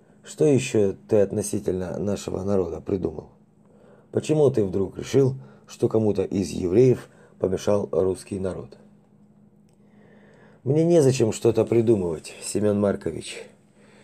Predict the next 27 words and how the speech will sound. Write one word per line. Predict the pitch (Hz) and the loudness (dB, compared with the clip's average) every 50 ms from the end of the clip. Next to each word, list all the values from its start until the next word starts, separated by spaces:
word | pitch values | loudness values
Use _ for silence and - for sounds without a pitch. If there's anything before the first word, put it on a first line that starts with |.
| - - - - - | -20 -20 -20 -8 -4
Как | - 151 - | -4 -2 2
только | - 170 147 - 143 135 | 4 4 4 6 4 2
ты | 135 135 135 131 127 127 | 4 4 4 6 6 4
рассказал | - - 113 120 - - - - 117 98 107 107 98 95 92 - - | 4 4 2 2 0 0 0 0 0 2 2 2 2 2 -2 -4 -6
о | - - | -6 -6
планах | - - 101 107 110 110 110 101 90 - - - - | -2 0 0 2 2 2 0 0 -2 -6 -10 -10 -6
и | - 98 | -4 -2
задачах | 95 101 95 90 101 104 98 - 85 82 - - | 0 0 2 2 2 0 0 -2 -6 -8 -8 -6
вашей | - 101 98 87 - - - | -4 -2 -2 -2 -4 -8 -10
партии | - - 104 107 110 104 - - 113 104 85 - - - - - - - - | -6 -2 0 0 0 -2 -2 -4 -6 -6 -6 -8 -16 -20 -20 -20 -20 -8 -2
и | 104 | 2
органов | 113 117 120 110 95 98 92 85 85 80 78 | 4 6 6 4 4 0 -4 -4 -6 -10 -8
власти, | - - 101 107 110 98 - - - 90 - - - - - - - - _ - - - - - - - | -2 0 2 2 2 0 -2 -6 -10 -10 -10 -12 -20 -20 -20 -20 -20 -20 _ -20 -20 -20 -20 -14 -6 -2
то | 156 156 | 0 2
для | 143 143 | 4 4
меня | 135 127 131 127 135 135 135 131 | 4 6 6 4 4 4 4 4
все | 127 - - - 117 | 2 0 0 -2 -2
стало | - - - 113 110 101 | -2 -2 0 0 0 0
ясно | 92 95 101 107 101 - - 101 - - | 0 -2 -4 -4 -4 -6 -8 -8 -8 -8
и | - - | -10 -10
понятно. | - - 92 90 87 82 82 80 - - - - - _ _ _ _ _ _ _ _ _ _ _ _ - - - - - - | -6 -6 -6 -6 -6 -10 -12 -14 -16 -18 -20 -20 -20 _ _ _ _ _ _ _ _ _ _ _ _ -20 -20 -20 -20 -10 -6
Ты | - | -2
сам | 131 - 165 156 139 | 2 4 4 6 6
задумайся | 123 120 107 101 107 98 90 82 78 - - 76 73 71 | 6 4 4 4 2 0 -2 -4 -8 -8 -8 -10 -10 -8
хоть | - - 110 107 - | -6 -4 -4 -2 0
на | 117 | -2
мгновение, | 110 110 110 107 113 107 95 87 80 76 - - - - | 0 0 0 2 2 2 2 0 -2 -6 -10 -12 -14 -16